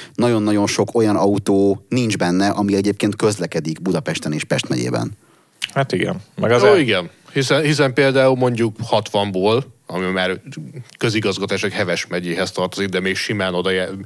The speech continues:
Speaker 3: még simán járnak Budapestre dolgozni az emberek. Ez nincs benne?
Speaker 2: Hát persze, meg ugye erre rájön a céges autó adózás miatti előnye és az egész juttatásrendszer. Tehát, hogy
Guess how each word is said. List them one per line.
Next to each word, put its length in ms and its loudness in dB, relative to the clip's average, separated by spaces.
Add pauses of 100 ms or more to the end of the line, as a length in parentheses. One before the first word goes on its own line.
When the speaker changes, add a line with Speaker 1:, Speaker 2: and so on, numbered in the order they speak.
(280)
Speaker 3:
még 120 0
simán 280 0
járnak 280 0
Budapestre 540 0
dolgozni 480 0
az 140 -2
emberek. 560 0 (500)
Ez 100 -2
nincs 160 0
benne? 280 -2 (1040)
Speaker 2:
Hát 140 2
persze, 340 2
meg 140 2
ugye 200 4
erre 220 4
rájön 340 0
a 320 2 (140)
céges 420 2
autó 560 4 (1300)
adózás 600 2
miatti 800 -2 (260)
előnye 560 0
és 220 -6
az 200 -2
egész 320 -4
juttatásrendszer. 1080 0 (560)
Tehát, 240 0
hogy 380 0